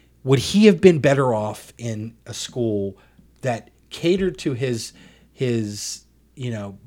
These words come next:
bright points and where he was good in math? He wasn't, he wasn't a genius in, in English. He wasn't a genius in all these, uh, he struggled. He was in basic stuff and, and some of the other stuff. And also at life skills, you know, and, and, you know, I'm,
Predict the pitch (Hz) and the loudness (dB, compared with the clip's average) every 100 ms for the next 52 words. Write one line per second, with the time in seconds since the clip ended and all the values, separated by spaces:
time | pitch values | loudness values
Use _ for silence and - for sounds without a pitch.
0 | 120 131 147 - - 117 107 104 - - | -2 2 2 -2 -12 -10 -10 -14 -16 -14
1 | 113 107 113 120 123 123 120 131 123 123 | -12 -8 -6 -6 -6 -8 -6 -8 -8 -8
2 | 131 123 110 107 104 123 143 139 - - | -8 -8 -8 -8 -4 -4 -6 -14 -20 -10
3 | 120 135 160 160 - 156 160 151 151 139 | -4 -4 -4 -6 -4 -2 -2 -4 -8 -12
4 | 131 123 135 131 123 123 - 117 123 139 | -12 -12 -8 -6 -6 -6 -8 -6 -6 -4
5 | 151 131 139 139 135 - 135 - - 120 | -8 -8 -10 -8 -10 -12 -16 -18 -12 -4
6 | 139 143 131 123 117 - 139 143 110 120 | -4 -2 -6 -8 -10 -4 -2 -2 -4 -6
7 | 117 117 104 101 123 127 - 98 - 127 | -10 -10 -14 -10 -10 -10 -14 -18 -14 -12
8 | 98 _ 98 98 110 117 107 104 101 92 | -12 _ -20 -20 -20 -16 -12 -12 -12 -16
9 | - 76 _ _ - - _ _ _ _ | -20 -20 _ _ -20 -20 _ _ _ _
10 | _ _ _ _ 135 120 139 147 135 117 | _ _ _ _ -12 -4 -2 -2 -2 -4
11 | 113 117 127 - - 87 - - - - | -4 -2 -2 -4 -10 -18 -20 -20 -20 -18
12 | 107 90 85 - _ - 104 101 101 98 | -14 -14 -16 -20 _ -14 -12 -12 -16 -16
13 | 110 107 104 - - _ - 92 123 107 | -12 -12 -12 -20 -20 _ -20 -18 -12 -12
14 | 92 110 113 | -10 -10 -10